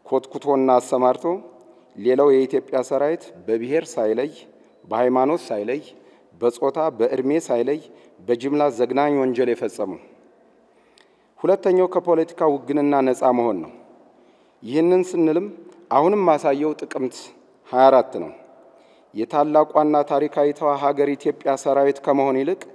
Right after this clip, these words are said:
ለአንድ የፖለቲካ ፓርቲ ወግኖ የፓርቲውን የፖለቲካ ዓላማም እንደ ሃይማኖት ቀኑና አምኖና ከዛም በላይ ሰለባ ሆኖ ከሽብር ቡድኑ ህወሓት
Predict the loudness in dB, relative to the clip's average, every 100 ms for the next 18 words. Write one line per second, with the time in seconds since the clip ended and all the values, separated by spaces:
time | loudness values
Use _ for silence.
0 | -20 -20 -20 _ -12 -2 0 0 -2 0
1 | 0 0 -2 -2 -2 2 0 0 -2 -2
2 | -2 -6 -6 -10 -20 -20 -20 _ _ _
3 | _ _ -6 -4 2 2 2 -2 0 2
4 | 2 2 0 -2 -8 -2 2 2 -2 -2
5 | 2 4 4 0 -4 -20 -20 -20 _ _
6 | _ _ -4 0 2 2 2 4 2 0
7 | -2 0 2 4 2 2 2 2 2 2
8 | 2 -4 -4 -2 0 2 2 0 -4 -16
9 | -16 -2 2 6 6 4 -2 -2 -8 -20
10 | -20 -20 -20 _ -4 -4 -2 -4 0 -2
11 | -2 -6 0 2 4 4 4 4 2